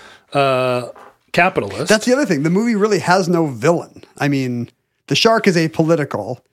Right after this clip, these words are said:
Speaker 2: and the mayor just wants to open the beaches. So there's not really anything to say about society there. Anyway, the point of the, I think it's Peter Biskin's analysis of the movie, which is just that Jaws is kind of the beginning of craven centrism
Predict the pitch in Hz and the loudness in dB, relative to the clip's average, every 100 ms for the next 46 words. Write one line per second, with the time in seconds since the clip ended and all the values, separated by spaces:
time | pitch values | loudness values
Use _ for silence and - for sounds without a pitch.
0 | _ - 156 165 196 240 226 170 190 175 | _ -6 -2 0 2 2 0 0 2 2
1 | - 175 170 165 147 123 113 170 156 - | 0 0 0 0 -2 -4 -4 -4 -4 -8
2 | - - - 175 190 226 220 190 160 170 | -10 -14 -4 -2 0 0 0 0 0 -2
3 | 165 147 139 - 160 143 123 104 95 110 | 0 -2 -4 -2 0 0 -4 -6 -8 -10
4 | - 135 120 110 104 104 113 80 - _ | -4 -4 -4 -6 -8 -8 -8 -10 -16 _
5 | _ - _ _ - 175 156 127 127 160 | _ -20 _ _ 0 0 0 -2 -4 0
6 | 220 208 165 147 165 190 165 - 156 127 | 2 2 2 0 0 0 -2 0 -2 -2
7 | 135 151 131 131 127 117 143 - 131 131 | -4 -2 -2 -4 -4 -6 -8 -4 -4 -2
8 | 123 123 123 123 - 120 131 120 156 156 | -2 -4 -6 -10 -10 -8 -6 -2 0 0
9 | 131 - 143 131 117 127 131 131 127 123 | -4 -2 -2 -2 -6 -4 -4 -4 -4 -4
10 | 113 98 _ _ _ _ _ _ - 160 | -8 -14 _ _ _ _ _ _ -2 0
11 | 165 156 151 143 131 - 139 139 135 123 | 2 0 -2 -2 -4 -2 -2 -2 -4 -4
12 | 127 117 113 - | -4 -4 -8 -12